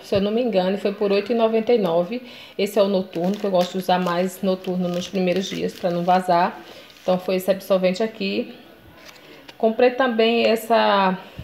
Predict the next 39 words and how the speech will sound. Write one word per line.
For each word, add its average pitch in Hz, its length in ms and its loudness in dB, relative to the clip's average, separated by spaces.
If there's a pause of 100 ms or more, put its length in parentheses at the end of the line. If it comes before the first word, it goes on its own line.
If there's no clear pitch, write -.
(760)
gominha 214 460 2
aqui, 214 240 -2
né, 226 160 2
gente? 202 180 0
A 202 80 4
jujubinha 196 480 0
Redoxitos 190 840 -2
aqui, 185 260 0
que 190 60 -4
eu 185 40 -4
gosto 185 220 0
sempre 202 160 -6
de 208 60 -14
comprar 196 300 -2
essa 180 180 -2
vitamina 185 420 -2
C 185 160 -6
pra 185 140 0
minha 185 180 -2
filha. 196 460 -2 (420)
Prefiro 262 380 6
comprar 262 420 4
a 240 40 4
que 240 120 -4
tem 240 220 2
óxido 233 240 -2
de 240 100 0
zinco, 208 320 -2
tá, 214 180 4
gente? 202 220 0
Porque 208 260 -4
não 214 140 0
vem 208 160 0
com 208 160 0
açúcar, 202 460 -2
que 196 120 -4
essa 196 200 0
aqui 233 180 -4
tem. 180 300 -4